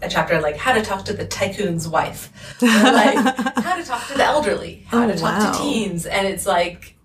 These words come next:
Speaker 1: you, I kind of, like, rolled my eyes when I saw the cover and read it, but then I was like,
Speaker 2: <laughs>
Speaker 1: "Oh my God, this is actually, like, so insightful
Speaker 2: Oh, wow.
Speaker 1: and so interesting," and really thinking about it as just manners and respect and learning how to sort of just be, put people at ease.
Speaker 2: Mm.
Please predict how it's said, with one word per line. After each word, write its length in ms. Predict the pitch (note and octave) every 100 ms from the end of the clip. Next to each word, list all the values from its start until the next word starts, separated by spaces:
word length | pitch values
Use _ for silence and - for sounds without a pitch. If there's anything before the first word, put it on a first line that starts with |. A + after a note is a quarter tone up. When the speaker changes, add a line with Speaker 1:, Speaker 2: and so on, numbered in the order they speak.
| _ -
Speaker 1:
you, 180 | G#3 G#3+
I 160 | G#3+
kind 180 | G#3+ G3
of, 60 | A3+
like, 200 | A3 G3+
rolled 160 | G#3+ G#3+
my 60 | G3 F3+
eyes 120 | F#3
when 100 | F#3
I 20 |
saw 140 | F#3
the 80 | F3
cover 240 | - F3 F3
and 100 | E3
read 140 | E3
it, 160 | G#3 G3
but 100 | F#3+
then 100 | F3+
I 60 |
was 80 | E3+
like, 120 | E3+
Speaker 2:
<laughs> 60 | A#3+
Speaker 1:
"Oh 60 |
my 140 | - -
God, 140 | - -
this 100 | D#4
is 60 |
actually, 320 | F#4+ F#4+ -
like, 320 | D#4+ F#3 - -
so 640 | - - G3 F#3+ F#3+ F3+ -
insightful 640 | G3 - G4 - - D5+
Speaker 2:
Oh, 340 | F#4 G4 G#3 G3+
wow. 80 | C4
Speaker 1:
and 140 | G#3
so 220 | G3 G#3+
interesting," 480 | D#4+ F4 - - G#3
and 320 | E3+ F3 - - F#3
really 460 | G3+ G3+ G3 G3 -
thinking 300 | G3+ F#3+ F3
about 260 | E3+ E3
it 160 | E3+ D#3+
as 200 | E3+ F3
just 480 | F3+ F3 F3 - - _ _ _ -
manners 540 | E3+ F3+ G#3+ G3+ G3+
and 100 | F3+
respect 460 | F3 F3 F3 F3 -
and 80 | E3+
learning 260 | E3+ E3+
how 200 | F3 D#3+
to 80 | E3
sort 240 | E3 E3+ D#3
of 340 | D3+ D3 -
just 420 | - E3 - -
be, 200 | E3+ - -
put 160 | A3
people 240 | A3 G#3 F#3+
at 100 | F3+
ease. 400 | A3 - - -
Speaker 2:
Mm. 240 | G#3 G3